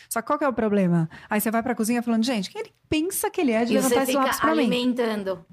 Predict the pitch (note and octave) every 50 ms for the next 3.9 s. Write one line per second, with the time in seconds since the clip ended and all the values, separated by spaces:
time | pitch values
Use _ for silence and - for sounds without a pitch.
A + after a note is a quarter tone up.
0 | - - - - E3 - A3 - F#3 E3+ - - G3+ B3 A3+ - A#4 A#4 G#4 E4+
1 | C#4+ - C#4 C4+ E4 G4 G#4+ G4 D4 A#3+ A3+ - - G3 F3+ F3+ - - - -
2 | G#3+ - G#3+ G3 G3+ A3+ G#3 B3+ B3+ A#3 A#3 A#3+ A#3 B3 C#4+ D#4 E4 A#3 A3+ A3+
3 | A3 A#3 C4+ C4+ C4 C#4+ C#4+ D4+ D4+ E4 E4 E4 C#4 A#3+ G#3 G3 F#3+